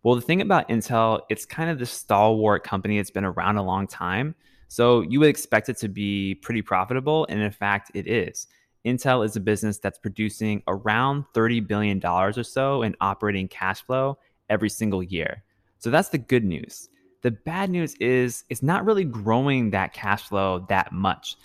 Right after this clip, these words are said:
Similar to its revenue growth, which has been, eh,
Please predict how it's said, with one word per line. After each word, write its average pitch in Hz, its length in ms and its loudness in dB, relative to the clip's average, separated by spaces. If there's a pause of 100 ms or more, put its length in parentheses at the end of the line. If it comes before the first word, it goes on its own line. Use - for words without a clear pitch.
(180)
Similar 160 420 2
to - 220 -2
its 104 160 -2
revenue 123 500 2
growth, 101 380 4
which 107 180 0
has 107 140 -4
been, 110 420 2 (160)
eh, 185 280 2